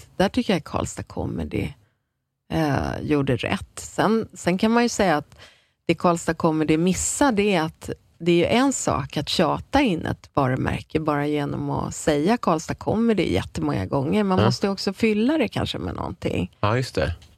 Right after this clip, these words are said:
Speaker 1: Ja,
Speaker 2: Om
Speaker 1: så att
Speaker 2: du skulle, skulle du, skulle du omformulera frågan då, eller? För det är det fönstret som finns här.
Speaker 1: Nej, men det är nog ett lite djupare,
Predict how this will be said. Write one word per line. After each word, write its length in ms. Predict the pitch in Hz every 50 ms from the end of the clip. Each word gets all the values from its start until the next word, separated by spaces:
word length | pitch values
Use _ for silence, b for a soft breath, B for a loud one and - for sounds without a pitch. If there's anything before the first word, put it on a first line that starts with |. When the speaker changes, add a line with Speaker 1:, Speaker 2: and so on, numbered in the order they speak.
| _ _ -
Speaker 1:
Ja, 220 | 156 170 185 196
Speaker 2:
Om 60 | 202 196
Speaker 1:
så 160 | 131 135 -
att 60 | 196
Speaker 2:
du 100 | 160 156
skulle, 420 | 135 - 156 147 143 127 - 143 135
skulle 180 | - 143 135
du, 240 | 139 139 131 131 123 - 120
skulle 220 | - - 131 131
du 40 | 131
omformulera 540 | 135 127 - 127 127 123 127 123 123 120 117
frågan 500 | - 135 127 123 113 117 131 175 185 165
då, 120 | 123 95
eller? 160 | 87 90 92
För 100 | 92 104
det 120 | 113 123 127
är 40 | 127
det 160 | 135 147 143
fönstret 280 | - 110 107 - -
som 120 | - 110 107
finns 340 | - 147 110 87 80 - -
här. 260 | - - - 87 - - _ _ _ _ _ _ _ _ _ _ _ _ _ _ _ _ _ _ _ _ _ _ _ _ _ _ _
Speaker 1:
Nej, 180 | - 226 226 233
men 140 | 233 240 240
det 60 | 262 269
är 40 |
nog 120 | 262 254 247
ett 80 | -
lite 200 | 254 240 226 240
djupare, 960 | 226 220 247 247 220 - - - - - 233 226 220 220 220 214 214 214 202